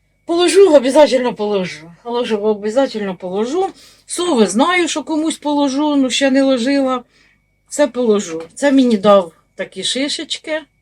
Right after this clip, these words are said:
От хай вони тут лежать на столі в тебе, каже. Хай лежать. Так, чистки,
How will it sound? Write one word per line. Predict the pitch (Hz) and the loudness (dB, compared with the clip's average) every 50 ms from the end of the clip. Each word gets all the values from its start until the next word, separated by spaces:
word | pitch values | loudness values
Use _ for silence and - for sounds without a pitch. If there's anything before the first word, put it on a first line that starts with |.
| _ _ _ _ _ _ _ _ _ - _ - - _ _ _ _ | _ _ _ _ _ _ _ _ _ -20 _ -20 -20 _ _ _ _
От | - 202 202 196 - - - - - _ | -10 -8 -8 -8 -10 -16 -20 -20 -20 _
хай | 190 190 190 185 180 | -6 -4 -4 -4 -4
вони | 185 190 190 180 | -6 -8 -8 -8
тут | 180 - 180 170 185 | -10 -16 -20 -12 -10
лежать | 190 185 175 185 185 170 170 - | -10 -8 -6 -6 -6 -6 -8 -12
на | 185 180 | -16 -18
столі | - - - 196 185 180 196 | -16 -16 -14 -16 -12 -10 -12
в | 196 - | -12 -12
тебе, | - - 180 185 185 185 185 | -12 -12 -12 -10 -10 -12 -12
каже. | - 190 185 196 190 185 196 202 214 220 - - - - - - - - - - _ _ _ _ | -10 -8 -6 -6 -6 -4 -4 -4 -4 -6 -10 -16 -20 -20 -20 -20 -20 -20 -20 -20 _ _ _ _
Хай | _ 311 330 330 | _ 0 2 4
лежать. | 311 294 285 240 - 196 175 175 170 _ | 6 6 6 6 4 2 0 -2 -4 _
Так, | - 302 277 226 220 - - - - - - | -2 -2 -2 -2 -4 -6 -12 -18 -18 -14 -10
чистки, | - - 330 330 294 - - - - 226 220 208 196 190 185 | -4 -2 0 0 0 -2 -6 -6 0 2 4 4 4 2 -2